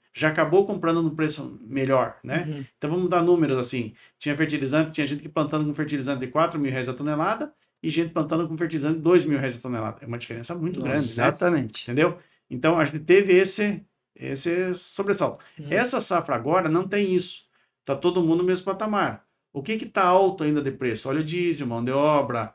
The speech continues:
Speaker 1: o maquinário que eu falei, as parcelas das
Speaker 3: Hum,
Speaker 1: máquinas estão altas,
Speaker 3: então.
Speaker 1: mas o fertilizante, ah, o,
Speaker 3: Os
Speaker 1: o manejo do
Speaker 3: defensivos.
Speaker 1: herbicida, o mane-, o defensivo de uma forma geral, né?
Speaker 3: Uhum,
Speaker 1: Fungicida, herbicida,
Speaker 3: sim,
Speaker 1: tudo,
Speaker 3: isso, tudo.
Speaker 1: tudo isso tá equalizado pra um preço de trigo de mil reais a tonelada,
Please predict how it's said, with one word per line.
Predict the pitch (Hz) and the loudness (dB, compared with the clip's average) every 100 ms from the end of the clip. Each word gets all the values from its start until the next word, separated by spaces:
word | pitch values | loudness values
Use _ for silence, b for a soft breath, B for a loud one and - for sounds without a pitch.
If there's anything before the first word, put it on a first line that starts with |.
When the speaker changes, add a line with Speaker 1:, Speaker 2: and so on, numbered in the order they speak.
| - | -6
Speaker 1:
o | |
maquinário | 139 127 - 127 131 131 | -2 0 0 2 2 2
que | 120 | 0
eu | |
falei, | 117 131 | -4 -4
as | 135 | -4
parcelas | - 113 - 123 120 | -4 -6 -4 -4 -4
das | |
Speaker 3:
Hum, | 139 | 0
Speaker 1:
máquinas | 139 - | 2 2
estão | 139 139 | -2 2
altas, | 147 147 - | 2 2 -2
Speaker 3:
então. | 127 120 | -4 -4
Speaker 1:
mas | 120 143 143 | -2 0 2
o | |
fertilizante, | 165 180 175 160 139 147 147 127 110 104 _ _ _ - | 2 0 2 0 2 2 0 -2 -8 -12 _ _ _ -8
ah, | 127 127 123 120 117 117 117 123 | -4 -4 -2 -2 -4 -6 -8 -8
o, | 131 127 127 | -6 -6 -4
Speaker 3:
Os | 147 | 2
Speaker 1:
o | 156 | 6
manejo | 170 165 | 6 8
do | 185 | 8
Speaker 3:
defensivos. | 196 160 160 | 8 8 8
Speaker 1:
herbicida, | 165 147 - 175 165 | 8 6 4 4 4
o | 160 | 4
mane-, | 180 226 | 2 2
o | 202 196 208 | 0 0 -4
defensivo | 190 233 214 214 214 | -4 -4 -2 -2 0
de | |
uma | 214 202 | -2 0
forma | 208 208 | 0 0
geral, | 202 143 117 | 2 2 2
né? | 131 | 2
Speaker 3:
Uhum, | 160 | 4
Speaker 1:
Fungicida, | 156 151 180 147 | 4 2 2 0
herbicida, | 127 156 156 135 | 0 2 4 4
Speaker 3:
sim, | |
Speaker 1:
tudo, | 127 202 170 | 0 -2 0
Speaker 3:
isso, | 147 139 | -2 -2
tudo. | - 147 | -6 -6
Speaker 1:
tudo | - 220 208 | -2 0 2
isso | 202 196 | 2 0
tá | |
equalizado | 208 214 202 156 160 190 220 147 - | 0 2 4 4 2 0 0 -4 -2
pra | 180 | -2
um | |
preço | 175 170 175 165 | 2 2 2 -2
de | |
trigo | 156 156 | 0 -2
de | 175 | -2
mil | 196 220 | -2 -2
reais | 226 220 214 | -2 -4 -6
a | |
tonelada, | 226 254 254 247 131 | -8 -8 -6 -6 -6